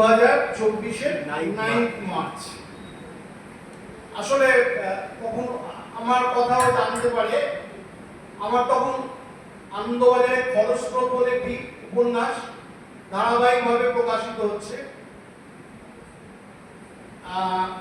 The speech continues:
Speaker 1: মার্চে শুরু হয়েছিল আর শেষ হয়েছিল জানুয়ারিতে, অর্থাৎ দীর্ঘ একটা, অনেকগুলো পর্ব, বোধহয় তেতাল্লিশটা পর্বে শেষ হয়েছিল।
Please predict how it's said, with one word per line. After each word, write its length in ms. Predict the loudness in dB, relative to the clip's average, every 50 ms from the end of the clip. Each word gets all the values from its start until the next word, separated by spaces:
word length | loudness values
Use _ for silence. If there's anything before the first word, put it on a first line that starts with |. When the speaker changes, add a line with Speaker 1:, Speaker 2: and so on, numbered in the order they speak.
| -12 -14 -16 -16 -16 -14 -8 -2
Speaker 1:
মার্চে 420 | 2 2 4 4 2 0 -2 -2 -2 -2 -4
শুরু 180 | -4 -2 8 10 10
হয়েছিল 340 | 10 10 6 4 0 -4 -6 -8 -10 -10 -12 -12 -12 -6 -2 0 2
আর 120 | 2 2 0 0 -6 -10 -12 -14 -16 -18 -18 -18 -18 -18 -18 -16 -16 -16 -16 -16 -18 -18 -18 -18 -18 -18 -18 -18 -18 -18 -18 -12 -4
শেষ 200 | 0 2 2 2 2 2
হয়েছিল 380 | 2 2 2 2 -2 6 8 10 10 10 10 8 4 0 -4 -6 -8 -10 -14 -16 -18 -18 -18 -18 -16 -4
জানুয়ারিতে, 600 | 0 0 0 2 2 2 2 2 0 -2 -4 -6 -10 -12 -14 -16 -18 -18 -18 -20 -20 -20 -20 -20 -20 -20 -20 -20 -18 -18
অর্থাৎ 240 | -14 -4 -4 -4 -4 -4 -6
দীর্ঘ 240 | -6 -4 -4 0 2 4 4 4 4
একটা, 220 | 2 0 2 2 2 2 0 -4 -8 -10 -12 -14 -16 -18 -18 -18 -20 -20 -20 -20 -20 -20 -12 -10 -6
অনেকগুলো 380 | -4 -4 -4 -4 2 8 10 10 10 10 8 4 4
পর্ব, 240 | 4 4 4 4 0 0 -2 -2 -8 -8 -12 -16 -18 -18 -20 -20 -20 -20 -20 -20 -20 -20 -12
বোধহয় 340 | -8 -4 -2 0 0 0 0 -2 -4 -6 -10 -14 -12
তেতাল্লিশটা 640 | -12 -10 -4 -2 0 0 0 -2 -6 -8 -6 -6 -6 -2 0
পর্বে 300 | 0 0 2 0 0 0 0 -2 -6 -10 -12 -16 -18 -20 -18 -12
শেষ 160 | -8 -8 -6 -6 -6
হয়েছিল। 300 | -8 -8 -10 -10 -12